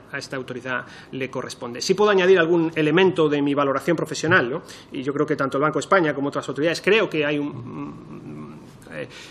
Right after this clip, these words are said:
margen de concentración adicional o de integraciones en, en España del sector bancario, eh, y de ajuste a la realidad de dónde está hoy este sector.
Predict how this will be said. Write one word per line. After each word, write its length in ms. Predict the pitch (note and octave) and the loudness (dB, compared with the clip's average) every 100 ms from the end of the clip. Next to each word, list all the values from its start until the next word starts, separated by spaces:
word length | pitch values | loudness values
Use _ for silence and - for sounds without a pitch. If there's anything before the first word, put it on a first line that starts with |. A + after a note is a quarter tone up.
| - | -10
margen 520 | C3+ F#3 - - C3 - - - - | 4 4 4 -4 -10 -14 -20 -20 -10
de 320 | C#3+ C#3+ C#3 | -4 -2 -2
concentración 800 | - C3+ C#3+ C3+ B2+ - D#3 D3 - - - | -6 -6 -4 -4 -4 0 0 0 -4 -20 -12
adicional 640 | C3+ C3+ - C#3 D#3+ C#3+ | -8 -8 -6 0 2 2
o 60 | C3+ | 0
de 80 | C3 | -4
integraciones 720 | B2+ B2+ B2 F#3 C3+ B2 - | -4 -6 -4 -4 -4 -6 -10
en, 160 | B2+ C3+ | -12 -10
en 140 | C3 | -10
España 340 | B2+ - G3+ B2 | -8 -4 -4 -4
del 120 | B2+ | -8
sector 340 | - B2 D3 | -10 -10 -8
bancario, 400 | C3 B2 A2+ B2 - - - - | -8 -6 -6 -8 -12 -20 -20 -18
eh, 200 | - C#3 D3 | -6 -6 -2
y 80 | |
de 100 | D3 | -2
ajuste 340 | C#3 - A3 A#3+ | -2 -2 -2 2
a 40 | |
la 120 | D#3 | 2
realidad 600 | C#3 D3 C#3 C3+ C3+ - - - - | 2 0 0 0 0 -2 -4 -20 -12
de 120 | C#3 | -8
dónde 200 | C#3+ E3+ | -6 -6
está 260 | D3 D#3+ C#3+ | -4 -2 -2
hoy 120 | C3 | -2
este 280 | C3 C#3+ C3 | -6 -8 -8
sector. 360 | - - A#3 | -10 -8 -8